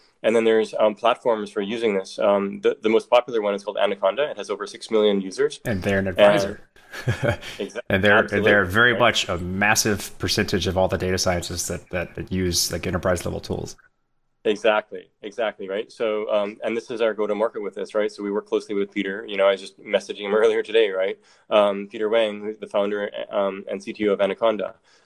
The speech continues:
Speaker 1: Uh, so that's one example. And then also, you know, there's other tools. You know, there's a much beloved tool called Scikit-Learn, which, uh, is a component in Anaconda, but also independently used. And the guy, one of the main guys behind that, um, Andy Mueller, he's also an advisor.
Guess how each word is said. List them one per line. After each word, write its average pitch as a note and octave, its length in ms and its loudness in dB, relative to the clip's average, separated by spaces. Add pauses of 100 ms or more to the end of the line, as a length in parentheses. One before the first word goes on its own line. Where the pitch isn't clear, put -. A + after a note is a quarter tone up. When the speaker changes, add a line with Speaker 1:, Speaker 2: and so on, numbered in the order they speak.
(100)
Speaker 1:
Uh, G#2+ 180 4
so G2+ 120 -8
that's C3 160 0
one B2 120 2
example. G2+ 460 0 (280)
And A2+ 120 0
then A2 120 4
also, A#2 360 0
you A2+ 140 -4
know, G#2+ 80 0
there's G2+ 120 -4
other A#2 140 -2
tools. G2 340 -4
You A2 60 0
know, G2+ 80 0
there's G2+ 140 -2
a G2+ 40 -2
much G2+ 200 0
beloved G2+ 340 0
tool G#2 280 -2
called G2+ 440 -2
Scikit-Learn, G#2 760 0
which, - 180 -4
uh, - 60 -4 (240)
is A2 260 -2 (200)
a A2+ 60 0
component A2 380 0
in G#2 80 4
Anaconda, G#2+ 400 4
but G2+ 120 -4
also G2+ 240 0
independently G#2 460 -2
used. F#2+ 320 -8 (480)
And G2+ 260 4
the G#2 40 -4
guy, A2+ 260 6
one A2 140 -4
of - 20 -2
the G#2+ 80 -2
main A2 180 -2
guys G#2+ 200 0
behind A2 320 -4
that, G2 320 -4
um, G2 340 -6 (140)
Andy G#2+ 180 0
Mueller, A2 320 0
he's G2 140 -12
also A2 240 -2
an A2 40 0
advisor. F#2+ 460 -2